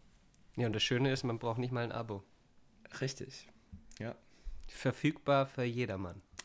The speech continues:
Speaker 2: Exakt. Hat die G E Z doch mal was Gutes.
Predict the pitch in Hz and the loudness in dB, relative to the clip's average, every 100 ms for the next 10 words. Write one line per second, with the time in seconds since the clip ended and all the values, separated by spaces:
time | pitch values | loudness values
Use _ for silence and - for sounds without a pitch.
0 | - - - - 98 - - - - - | -14 -16 -12 -6 -6 -6 -16 -18 -20 -20
1 | - _ - - - - - 104 98 98 | -20 _ -20 -20 -12 -10 -6 -2 2 2
2 | - 104 98 - 95 - - - - - | 0 -4 -4 -6 -6 -6 -6 -8 -8 -12
3 | - | -16